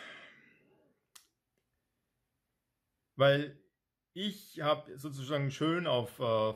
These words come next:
fünf bis sieben Banken verteilt, ja, überall so ein paar tausend Euro liegen, ähm, weil ich natürlich dem System nicht mehr so recht traue, eigentlich schon gar nie mehr, ge-, eigentlich schon nie so richtig getraut habe, aber das ist nur meine Meinung und, äh,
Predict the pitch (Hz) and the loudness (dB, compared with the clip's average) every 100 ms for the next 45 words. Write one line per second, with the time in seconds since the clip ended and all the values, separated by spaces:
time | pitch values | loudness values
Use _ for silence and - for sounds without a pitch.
0 | - - 156 143 - 131 143 151 127 135 | -8 -8 -8 -6 -6 -6 -6 -6 -2 -2
1 | 156 165 139 135 135 143 160 160 131 143 | -4 -8 -4 -4 -2 -2 -2 -4 -2 -2
2 | 139 160 131 123 127 139 131 117 127 127 | -4 -6 -4 -2 0 0 -2 -2 -2 -2
3 | 127 117 131 160 170 170 170 170 135 123 | -4 -4 -6 -6 -8 -10 -10 -8 -2 0
4 | 123 123 117 120 120 117 - 117 123 120 | 0 -2 0 0 -2 -6 -8 -8 -4 -6
5 | 113 - 113 110 104 107 - - 123 127 | -6 -6 -6 -4 -6 -10 -12 -4 -2 0
6 | 127 151 185 156 143 151 143 - 147 156 | -2 -4 -6 -8 -8 -8 -10 -4 -2 0
7 | 165 135 120 117 117 107 117 131 131 120 | -2 -4 -4 -6 -4 -2 -2 -2 -2 -2
8 | 120 123 - 113 107 104 104 127 117 120 | -4 -6 -10 -10 -8 -6 -4 -4 -4 -6
9 | 120 117 - 117 120 117 110 104 104 - | -8 -14 -4 -2 -2 -2 0 0 -2 -6
10 | - - _ - 143 101 98 95 95 95 | -20 -20 _ -4 0 0 -2 -2 -4 -4
11 | 95 98 95 101 95 | -6 -10 -8 -8 -8